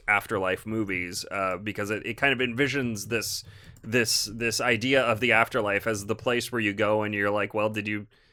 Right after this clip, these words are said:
did you improve enough to get to go on to the next level? Nope." Uh, you gotta, you gotta do it again.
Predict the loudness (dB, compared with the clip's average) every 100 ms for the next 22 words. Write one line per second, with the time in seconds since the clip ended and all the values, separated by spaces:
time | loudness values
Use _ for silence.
0 | _ -4 0 0 0 2 2 4 4 2
1 | -2 -2 4 4 4 4 2 2 0 2
2 | 2 2 0 -4 -14 -4 -2 -2 -6 -20
3 | _ _ -4 0 0 0 0 -2 2 2
4 | 2 0 2 2 2 0